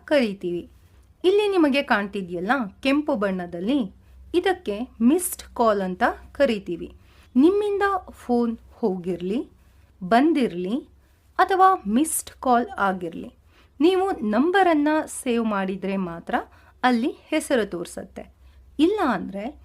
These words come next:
ಹೀಗೆ ನಂಬರ್ ಮಾತ್ರ ತೋರ್ಸತ್ತೆ. ನಿಮಗೆ ಇದು ಗೊತ್ತಿರತ್ತೆ ಅಂತ ಭಾವಿಸ್ತೀನಿ. ನಿಮ್ಮ ಕರೆಗಳ ಪಟ್ಟಿಯಲ್ಲಿ, ಅಂದ್ರೆ ಕಾಲ್ ಲಿಸ್ಟ್‌ನಲ್ಲಿ ಈಗೇನು ಮಾಹಿತಿ ಕಾಣ್ತಿದ್ದೀರಲ್ಲ,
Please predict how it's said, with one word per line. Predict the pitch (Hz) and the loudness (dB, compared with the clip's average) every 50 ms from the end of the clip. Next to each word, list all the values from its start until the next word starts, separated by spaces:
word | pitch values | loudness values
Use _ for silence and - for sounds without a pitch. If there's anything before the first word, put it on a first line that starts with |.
| _ _ _ | _ _ _
ಹೀಗೆ | - - - 302 294 247 175 226 277 359 359 - - | -20 -4 0 0 0 0 0 -2 -2 -2 -4 -6 -8
ನಂಬರ್ | 208 214 220 220 220 226 226 226 226 233 - - | -6 -2 -2 0 0 0 2 0 0 -2 -4 -6
ಮಾತ್ರ | 196 202 190 170 - - 220 311 | -4 -4 -4 -4 -4 -4 -4 -4
ತೋರ್ಸತ್ತೆ. | 427 - 311 285 196 190 - - 180 170 - - 165 - - _ _ _ _ _ _ _ - _ _ _ _ 330 | -2 2 2 2 2 0 -2 -8 -10 -10 -8 -10 -10 -10 -14 _ _ _ _ _ _ _ -20 _ _ _ _ -2
ನಿಮಗೆ | 403 415 427 415 349 381 381 | 0 0 0 2 2 4 4
ಇದು | 359 - 359 349 | 4 4 4 2
ಗೊತ್ತಿರತ್ತೆ | 262 208 220 214 - - 302 285 277 247 - - 220 214 208 - - | 2 2 -2 -2 0 -2 0 0 0 -2 -2 -4 -4 -4 -4 -6 -8
ಅಂತ | 202 196 190 214 277 | -6 -4 -2 0 0
ಭಾವಿಸ್ತೀನಿ. | 269 202 185 202 180 175 185 190 - _ - 185 180 180 180 - - _ _ - _ _ - _ _ - | 0 0 -2 -2 -4 -4 -4 -10 -10 _ -6 -6 -6 -6 -8 -10 -18 _ _ -20 _ _ -20 _ _ 6
ನಿಮ್ಮ | 254 302 339 359 381 403 427 415 | 6 8 8 6 4 2 -2 -2
ಕರೆಗಳ | 415 - 302 247 240 233 226 220 226 220 | 2 4 4 4 4 2 0 0 0 -2
ಪಟ್ಟಿಯಲ್ಲಿ, | 220 - 202 185 190 - 202 180 175 180 175 185 - _ _ - | -2 -2 -4 -4 -4 -4 -6 -6 -4 -6 -8 -10 -12 _ _ -2
ಅಂದ್ರೆ | 294 359 330 285 285 320 | 0 2 2 2 2 0
ಕಾಲ್ | 320 - _ _ - - 294 311 359 359 320 | -4 -12 _ _ -2 2 4 4 6 4 2
ಲಿಸ್ಟ್‌ನಲ್ಲಿ | 269 262 233 - - - - - 214 196 226 285 302 262 269 311 - - _ _ _ _ _ | 0 -2 -4 -6 -10 -8 -4 -4 -2 0 0 2 2 2 0 -2 -6 -12 _ _ _ _ _
ಈಗೇನು | 285 349 359 359 381 381 381 370 370 | 2 2 4 4 2 2 2 2 2
ಮಾಹಿತಿ | 302 240 214 185 190 226 - 240 226 | 2 2 0 -2 -4 -6 -6 -8 -6
ಕಾಣ್ತಿದ್ದೀರಲ್ಲ, | - 220 196 190 196 190 190 180 180 175 175 175 190 | -2 -2 -2 -2 -2 -4 -4 -4 -4 -6 -4 -4 -2